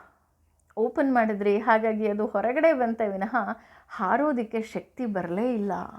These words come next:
ಅಂತ ಹೇಳ್ತಾನೆ. ಅಂದ್ರೆ ನಾವ್ ಅನ್ಕೊಂತೀವಿ ಸಹಾಯ ಮಾಡ್ತಾ ಇದ್ದೀವಿ ಅಂತ, ಅದು ಸಹಾಯ ಆಗೋದಿಲ್ಲ ಕೆಲವೊಮ್ಮೆ. ಯಾಕೆ ಈ ವಿಷಯವನ್ನ ಹೇಳ್ತಾ ಇದ್ದೀವಿ ಅಂತ ಅಂದ್ರೆ, especially ಈಗಿನ ತಂದೆ ತಾಯಿಗಳಿಗೆ.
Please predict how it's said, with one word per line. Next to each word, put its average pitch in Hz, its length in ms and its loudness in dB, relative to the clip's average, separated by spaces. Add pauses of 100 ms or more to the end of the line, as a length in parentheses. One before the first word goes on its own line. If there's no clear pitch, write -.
(160)
ಅಂತ - 240 -14 (100)
ಹೇಳ್ತಾನೆ. - 460 -18 (760)
ಅಂದ್ರೆ 427 600 6
ನಾವ್ 370 280 10
ಅನ್ಕೊಂತೀವಿ 294 800 2
ಸಹಾಯ 320 580 6
ಮಾಡ್ತಾ 294 500 4
ಇದ್ದೀವಿ 247 480 0
ಅಂತ, 214 280 -2
ಅದು 330 220 2
ಸಹಾಯ 285 500 2 (140)
ಆಗೋದಿಲ್ಲ 262 560 2
ಕೆಲವೊಮ್ಮೆ. 202 600 -4 (680)
ಯಾಕೆ 339 500 12
ಈ 330 160 8
ವಿಷಯವನ್ನ 285 600 2
ಹೇಳ್ತಾ 254 400 2
ಇದ್ದೀವಿ 214 340 0
ಅಂತ 190 200 -6
ಅಂದ್ರೆ, 208 560 -2 (840)
especially 285 600 0 (100)
ಈಗಿನ 262 520 0
ತಂದೆ 233 400 2
ತಾಯಿಗಳಿಗೆ. 202 600 -2